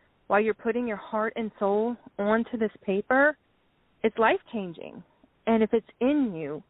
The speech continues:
it's something that need-, that wants to be birthed. It's something that wants to come out of you. And sure, it's scary, but you have to just put that first word on paper,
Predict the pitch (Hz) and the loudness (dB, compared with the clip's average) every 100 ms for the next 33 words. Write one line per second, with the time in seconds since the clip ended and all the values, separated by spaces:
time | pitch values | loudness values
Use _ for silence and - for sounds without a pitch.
0 | _ _ _ _ _ _ 214 - 247 254 | _ _ _ _ _ _ -6 0 0 2
1 | 226 208 202 196 185 185 190 185 - 180 | 0 -2 -4 -6 -2 -2 -2 -6 -6 -12
2 | 170 - 85 - - - - - 214 208 | -12 -10 -10 -12 -20 -10 -10 -2 -2 -2
3 | 208 196 135 175 180 - 190 - 180 - | -4 -4 -4 -4 -6 -8 -12 -6 -6 -2
4 | 175 208 196 69 58 - _ _ _ _ | 0 0 -4 -10 -12 -14 _ _ _ _
5 | _ _ - 214 208 196 190 - - - | _ _ 0 2 2 -2 -6 -10 -16 -2
6 | 240 220 190 - _ - 190 147 65 - | 2 2 0 -4 _ -8 -6 -8 -10 -18
7 | _ _ _ _ _ _ _ 208 147 202 | _ _ _ _ _ _ _ -2 -2 -4
8 | 196 190 - 208 185 185 - _ - 226 | -6 -6 -8 -14 -12 -14 -14 _ -4 -4
9 | - - 190 - 214 226 - 226 214 202 | -2 0 0 2 0 0 -2 -6 -6 -6
10 | 208 214 202 208 208 | -8 -10 -4 -2 -2